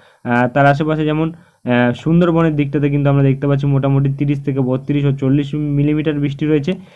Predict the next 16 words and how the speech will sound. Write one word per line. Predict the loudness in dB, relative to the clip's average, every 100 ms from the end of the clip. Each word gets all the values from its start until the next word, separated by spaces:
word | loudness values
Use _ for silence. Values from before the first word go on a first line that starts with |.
| _ -2
এই | 2
দিকটাতে | 2 2 0 2
কিন্তু | 2 2
বৃষ্টির | 2 0 -4
খুব | 0 2
একটা | 2 0
পরিবর্তন | 0 0 2 0 0 0
ঘটেনি। | 0 0 0 -2 -8 _ _ -2
এবং | 0 2 2
ত্রিপুরার | 0 2 2
দিকে | 2 2 2 -2 -12 _ 0
যেটা | 2 2
কিন্তু | 2 2
আমরা | 0
দেখতে | 0 0
পাচ্ছি, | 0 2